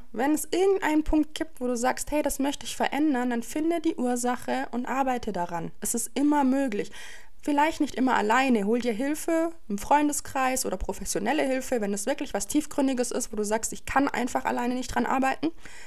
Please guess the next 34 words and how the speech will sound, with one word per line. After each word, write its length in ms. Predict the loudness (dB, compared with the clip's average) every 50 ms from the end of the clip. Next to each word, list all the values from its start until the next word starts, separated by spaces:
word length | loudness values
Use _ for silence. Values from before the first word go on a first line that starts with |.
| -6 -4
Das 160 | -4 -2 -2
ist 120 | -2 -4 -4
vollkommen 720 | 2 4 6 6 6 4 2 0 0 2 2 2 2 0
okay. 420 | 0 -2 -2 -2 0 0 -2 -4 -8 -10 -10 -10 -10 -10 -10 -10 -10 -10 -10 -10 -10 -10 -10 -10 -4
Selbst 360 | 2 4 6 6 6 4 0
wenn 120 | 0 0 2
du 40 |
dir 100 | 2 0
professionelle 600 | 0 0 0 2 2 0 0 2 0 0 0 0
Hilfe 380 | 0 0 0 0 0 0 0 2
holst, 260 | 2 2 0 0 2
um 100 | 2 2
die 80 | 2 2
Ursache 380 | 2 0 2 2 0 0 0
überhaupt 240 | 0 0 0 0 0
zu 80 | 0 0
ergründen. 560 | 0 0 2 2 2 2 2 0 -2 -4 -6 -6 -10 -10 -10 -10 -10 -10 -10 -10 -10 -2 0
Das 180 | 0 0 2 0
ist 100 | -2 0
nämlich 240 | 0 0 0 0 0
super 300 | -2 -2 0 0 0 2
wichtig, 260 | 0 0 -2 -2 -4
das 140 | -4 -4 -2
lege 220 | -2 -2 -2 -2
ich 100 | -4 -2
dir 160 | 0 2 4
auch 140 | 4 4 2
ans 240 | 0 -2 -2 -2 -2
Herz. 220 | -2 -2 -2 -2
Wenn 120 | -2 -2 -2
du 80 | -2
die 160 | -2 -4 -2 0
Wirkung 440 | 0 0 0 0 0 -2 -2 0 0
hast, 200 | -2 -2 -4